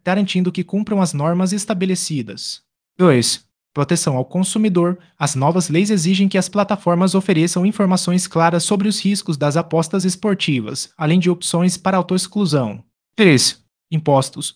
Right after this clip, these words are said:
As casas de apostas agora têm obrigações fiscais mais rigorosas, o que pode impactar as odds oferecidas.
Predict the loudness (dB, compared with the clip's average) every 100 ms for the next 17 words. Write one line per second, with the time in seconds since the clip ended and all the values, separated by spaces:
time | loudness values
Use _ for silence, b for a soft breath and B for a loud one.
0 | _ -2 0 2 2 2 0 -2 2 0
1 | 2 0 0 2 2 2 2 2 2 2
2 | 2 2 0 0 -4 -2 0 0 0 -2
3 | 0 0 4 4 4 0 -4 -6 -6 -4
4 | 0 2 2 0 -2 -2 0 2 2 2
5 | 2 2 0 -2 -4 -6 -8 -10